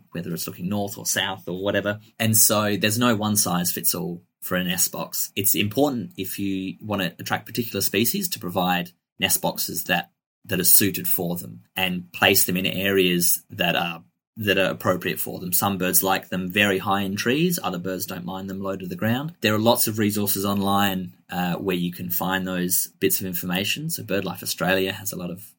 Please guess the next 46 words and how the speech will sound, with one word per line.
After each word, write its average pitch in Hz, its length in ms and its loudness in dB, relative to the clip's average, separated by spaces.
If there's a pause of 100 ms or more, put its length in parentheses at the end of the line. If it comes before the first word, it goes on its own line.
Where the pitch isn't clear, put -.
(140)
great - 260 -2
nest - 240 -8
box - 220 -8
resources. 95 560 0
There 82 160 -8
are 90 40 -8
a 95 40 -10
few 95 240 -6
published - 420 -12
books - 300 -6
as 92 100 -12
well. 95 220 -2
One 90 180 -6
by 90 120 -10
Gould 104 340 2
League 98 380 0
in 92 140 -6
Victoria, 98 760 -4
um, 92 240 0
has 90 260 0
some 92 200 -2
great 95 360 2
nest 95 240 0
box 85 220 -4
designs 117 460 2
that - 60 -6
you 170 60 -10
can 98 160 -6
build 95 260 2
yourself. 110 560 0
There's 127 140 2
also 135 220 0
a - 20 -8
lot 98 140 -4
of 87 60 -10
people 90 440 -8
online 90 500 -2
who, 90 600 0 (160)
who 95 280 0
on 90 140 -4
their 87 160 -4
Etsy - 340 -4
stores 90 460 -4
or, 87 300 -4
or - 100 -6
wherever 90 460 2